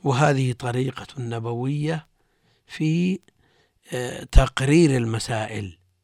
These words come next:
العلمية والعملية. نعم.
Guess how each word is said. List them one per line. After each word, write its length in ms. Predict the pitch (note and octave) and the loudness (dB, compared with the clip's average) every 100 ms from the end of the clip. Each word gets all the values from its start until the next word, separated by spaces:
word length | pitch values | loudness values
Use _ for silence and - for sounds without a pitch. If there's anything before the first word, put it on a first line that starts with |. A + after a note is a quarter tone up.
| _ _ _ _ _ _ _ _ _ _ _ - | _ _ _ _ _ _ _ _ _ _ _ -6
العلمية 520 | B2+ A#2 A#2 C3 C#3 | -4 -4 -4 -2 -4
والعملية. 720 | B2 G2+ G2+ F#2+ F2+ F#2 - _ _ _ _ _ _ _ _ _ | -6 -8 -12 -14 -16 -18 -20 _ _ _ _ _ _ _ _ _
نعم. 300 | C3 A#2 D3+ | -6 -2 -4